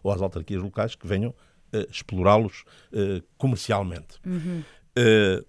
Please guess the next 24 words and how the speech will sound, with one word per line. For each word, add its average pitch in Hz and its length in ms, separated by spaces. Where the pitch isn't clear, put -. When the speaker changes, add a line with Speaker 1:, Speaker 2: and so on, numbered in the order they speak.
Speaker 1:
foi 135 220
dito, 127 300
e 87 80
eu 90 120
concordo, 104 560
que 131 320
o 98 100
cadastro, 113 640
a, 107 260
a - 20
simples 117 320
existência 101 560
de - 120
cadastro 113 400
não 120 220
resolve 101 320
nenhum 110 160
problema, 131 420
e 90 80
foram 98 200
apontados 92 280
até 98 160
exemplos 110 500
de, 131 180